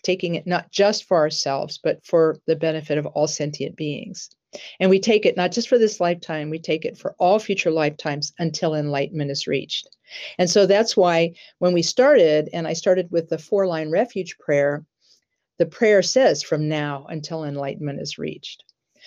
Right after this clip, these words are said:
So that's how we begin our Buddhist practice, by starting with refuge.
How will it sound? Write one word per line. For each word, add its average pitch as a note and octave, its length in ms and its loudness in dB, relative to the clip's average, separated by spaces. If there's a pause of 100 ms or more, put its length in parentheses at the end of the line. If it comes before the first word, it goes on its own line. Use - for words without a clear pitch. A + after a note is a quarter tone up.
(120)
So - 160 2
that's C#4+ 240 0
how D4 120 0
we A#3 140 4
begin F3+ 320 0
our E3 100 2
Buddhist D#3+ 340 0
practice, D3 440 -8
by C#3+ 140 -6
starting F3+ 800 2
with D#3 320 -2
refuge. - 580 -8